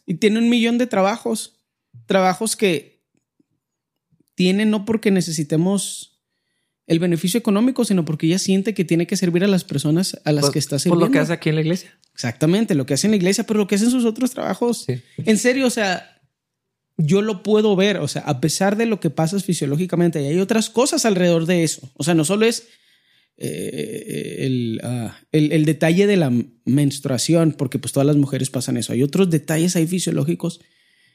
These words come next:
Speaker 1: Y me sorprende mucho porque yo esperaba otra cosa. Yo esperaba el infierno una vez al mes.
Speaker 2: Mm.
Speaker 1: Porque eso es lo que había visto. Es lo que yo pensé que pasaba, porque, pues, todas las mujeres que conocía eso se permitían.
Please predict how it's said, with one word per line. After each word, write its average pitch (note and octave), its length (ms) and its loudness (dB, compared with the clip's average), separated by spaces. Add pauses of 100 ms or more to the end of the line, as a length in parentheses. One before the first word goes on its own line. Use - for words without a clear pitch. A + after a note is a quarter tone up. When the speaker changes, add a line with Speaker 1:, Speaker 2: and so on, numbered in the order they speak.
(520)
Speaker 1:
Y F3+ 180 4
me G3 300 4
sorprende F#3+ 460 0
mucho A3+ 300 2
porque F3+ 240 0
yo F3 60 4
esperaba F3 360 0
otra E3+ 260 -2
cosa. D#3+ 260 -2
Yo C3+ 120 0
esperaba D#3+ 640 0
el D#3 120 4
infierno D#3 440 0
una D#3 160 2
vez D3 160 -2
al D3+ 100 0
mes. - 400 -4 (140)
Speaker 2:
Mm. B2+ 160 -14 (260)
Speaker 1:
Porque C#3 200 -2
eso G#3 100 0
es G#3 80 2
lo F#3+ 100 0
que C#3 100 0
había B2 600 -2
visto. D#3 480 -2 (160)
Es D3+ 100 4
lo D#3+ 100 2
que F3 80 -2
yo D3+ 120 2
pensé E3 240 0
que - 80 -6
pasaba, A3+ 400 0
porque, G3+ 200 0
pues, F3+ 180 0
todas F#3+ 200 4
las G3 120 2
mujeres F3 320 0
que F#3 100 -6
conocía F#3 400 0
eso D3+ 140 0
se D#3+ 120 2
permitían. D#3 560 0